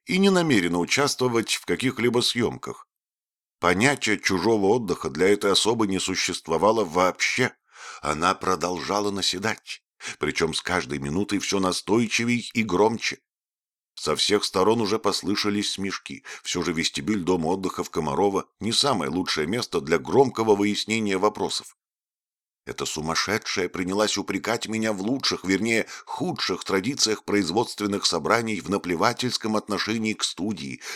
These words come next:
ко всем, кто задействован в фильме, ко всем, кто так старается создать шедевр, в то время как я. Никакие попытки урезонить напоминанием, что не давала согласия на съёмки и до нынешнего дня вообще ни о чём не подозревала,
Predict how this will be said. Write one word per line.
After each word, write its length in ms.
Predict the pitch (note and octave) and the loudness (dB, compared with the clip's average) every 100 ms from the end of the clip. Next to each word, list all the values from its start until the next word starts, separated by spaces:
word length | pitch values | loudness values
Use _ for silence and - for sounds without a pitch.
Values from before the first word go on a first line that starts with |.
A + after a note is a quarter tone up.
| - | -8
ко 140 | - G#2+ | -2 -2
всем, 400 | - - D3+ C3 | 0 0 0 0
кто 180 | - C3+ | 2 4
задействован 800 | B2 G#2 D3 - - C3 B2+ A2+ | 4 2 0 -2 2 4 4 0
в 120 | - | -4
фильме, 400 | B2 A#2+ F2 - - - - | -4 -4 -4 -6 -10 -12 -4
ко 120 | E3 | -2
всем, 440 | - - D3+ E2+ | -2 2 2 0
кто 160 | - A2 | -2 -2
так 160 | A2+ | 0
старается 520 | - G2+ B2 A2+ - F#2+ | 0 0 0 0 -2 0
создать 460 | - F2+ B2+ B2 | 0 0 -2 -2
шедевр, 580 | - - B2 C#3 B2 - - - | -4 -2 2 2 2 -4 -8 -6
в 60 | |
то 120 | F#2+ G2 | -2 0
время 240 | D3 A2+ | 0 0
как 280 | - G#2+ - | -2 -4 -4
я. 380 | A#2 A2+ B2+ - _ _ _ _ _ - | -2 0 0 -4 _ _ _ _ _ -8
Никакие 640 | D2+ D#2+ F2 E2+ B2+ D3 | -4 0 2 2 0 -2
попытки 640 | C#3 A2 - C#3 - - A2+ | 0 0 2 -2 0 -4 -4
урезонить 760 | A2+ G2+ F#2 F#2 B2 A2+ F2+ - | 0 2 2 2 2 0 -2 -2
напоминанием, 840 | F2 F2+ F2 E2 G#2 G#2+ E2 E2 | 0 0 0 0 -2 -4 -4 -4
что 260 | - - G#2+ | -4 0 2
не 140 | G#2 | 2
давала 580 | F2 G2+ F2 G2+ G2 F2 | 4 4 4 2 2 0
согласия 580 | - F2+ F2+ F#2+ - E2+ | -2 0 2 2 0 -2
на 140 | D#2+ | -2
съёмки 560 | D#2 E2 F2+ B1+ - - - - - | -2 -2 -2 -4 -14 -16 -14 -14 -2
и 100 | G#2+ | 2
до 160 | G#2 G#2+ | 6 6
нынешнего 600 | C#3 C3 A2+ - G#2+ A2+ | 6 2 2 -2 -2 0
дня 180 | B2+ | 2
вообще 640 | G#2+ A2+ C3 - - C3 G2+ | 2 0 0 0 0 0 0
ни 100 | F#2+ | 0
о 140 | G2+ | 0
чём 240 | - G#2+ | 0 0
не 80 | F#2 | 0
подозревала, 800 | G2 F#2 D#2+ E2 D2+ A#2+ A#2 G2 | -2 -2 -2 0 2 2 2 -4